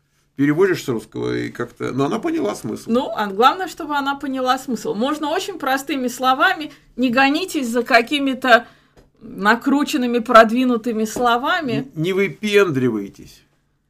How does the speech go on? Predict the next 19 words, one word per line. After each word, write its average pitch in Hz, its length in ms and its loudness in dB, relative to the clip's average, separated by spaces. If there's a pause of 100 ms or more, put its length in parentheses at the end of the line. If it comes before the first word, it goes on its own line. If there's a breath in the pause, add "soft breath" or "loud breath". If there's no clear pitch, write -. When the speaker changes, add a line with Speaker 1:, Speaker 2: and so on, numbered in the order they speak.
(440)
Speaker 2:
Не 240 260 0
ставьте 285 560 0
Speaker 1:
Да. - 60 -6
Speaker 2:
телегу 277 540 -2
впереди 254 540 -4
лошади, 180 600 0
да? 220 300 -2 (340)
Впереди 226 420 -2
должна 254 440 4
быть 240 440 0 (300)
лошадь 233 760 4 (240)
грамматики, 214 680 4
которая 180 360 -4
будет 196 400 -4
тащить 247 520 -4
всю - 300 -6
вашу 196 480 -2
речь 202 320 -2
вперёд. 175 540 -4